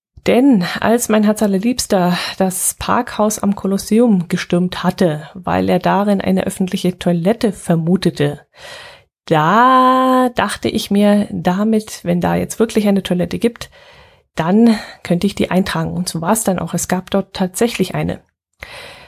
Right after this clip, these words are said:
Die Toilette war dann auch wirklich nicht in der Karte der App eingezeichnet und deshalb habe ich sie manuell hinzugefügt, was völlig problemlos und innerhalb von Sekunden, also ich glaub, das war,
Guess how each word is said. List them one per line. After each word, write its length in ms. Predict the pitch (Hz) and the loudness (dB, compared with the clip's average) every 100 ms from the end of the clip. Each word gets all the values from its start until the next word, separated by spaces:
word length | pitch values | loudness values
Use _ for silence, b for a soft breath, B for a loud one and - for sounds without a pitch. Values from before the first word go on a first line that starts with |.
| B B B _ 196 | B B B _ -2
Die 100 | 190 | 2
Toilette 640 | 202 202 220 233 226 208 | 2 2 4 4 4 2
war 140 | 196 202 | 2 4
dann 340 | 202 185 185 | 2 0 -4
auch 180 | - 180 | -4 0
wirklich 300 | 185 - 202 | 0 0 0
nicht 180 | 185 - | 0 0
in 80 | 180 | 2
der 120 | 180 | 2
Karte 340 | - 180 190 | 2 0 0
der 160 | 185 185 | 0 0
App 160 | 165 - | -2 0
eingezeichnet 760 | 233 302 - 302 294 302 294 | 2 2 2 0 2 0 0
und 160 | - 208 | 0 0
deshalb 440 | 202 214 202 - | 0 2 0 0
habe 180 | 185 185 | -2 -2
ich 100 | 180 | -2
sie 160 | - 175 | -2 -2
manuell 460 | 175 180 175 175 | 0 0 0 -2
hinzugefügt, 960 | 160 165 139 247 285 294 - 277 - - B B B B | -2 -4 -2 0 2 2 2 0 0 -12 B B B B
was 180 | - 175 | -4 -4
völlig 480 | - - 208 214 - | -2 0 2 2 0
problemlos 640 | - 175 170 202 233 214 | -6 -2 2 4 4 2
und 180 | - 185 | 0 -4
innerhalb 380 | 190 190 175 165 | 0 0 0 -2
von 160 | - 170 | -4 -4
Sekunden, 1080 | - - _ _ _ - 262 294 202 202 | -4 -8 _ _ _ -2 2 4 4 2
also 220 | 226 180 | -2 -6
ich 260 | - - _ | -8 -12 _
glaub, 280 | - 180 - | -4 -4 -2
das 180 | 180 - | -4 -2
war, 400 | 165 165 160 | 0 -2 -4